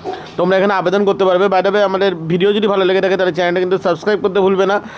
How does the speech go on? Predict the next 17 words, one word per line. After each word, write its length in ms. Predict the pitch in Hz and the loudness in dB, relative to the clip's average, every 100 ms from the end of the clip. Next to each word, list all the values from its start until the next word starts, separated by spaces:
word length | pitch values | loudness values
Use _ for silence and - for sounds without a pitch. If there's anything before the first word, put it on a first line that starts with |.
| - - | -16 -4
আর 140 | 165 | -2
ভিডিওটা 300 | 160 170 190 | 2 2 2
কিন্তু 180 | 196 202 | 0 0
লাইক 240 | 180 170 | 0 0
করতে 240 | 143 170 175 | -2 -2 0
ভুলবে 240 | 165 160 | 0 0
না। 200 | 196 330 - | 0 0 0
মরিস 440 | 214 233 370 359 - - - | 0 2 2 0 -2 -10 -6
এক-, 320 | 202 - 220 | -6 -4 -2
মরিস 400 | 202 214 240 - | 0 0 0 -2
কী 120 | 220 | -2
টাইপের 240 | 202 160 | 0 0
কোম্পানি? 380 | 139 131 120 117 - - - - - - - | 0 -2 -2 -6 -8 -18 -20 -20 -20 -10 -2
মরিস 320 | 196 233 233 | 0 2 2
হলো 100 | 262 | 0
একটা 160 | 240 254 | 0 -2
ফুড 200 | - 262 | 0 0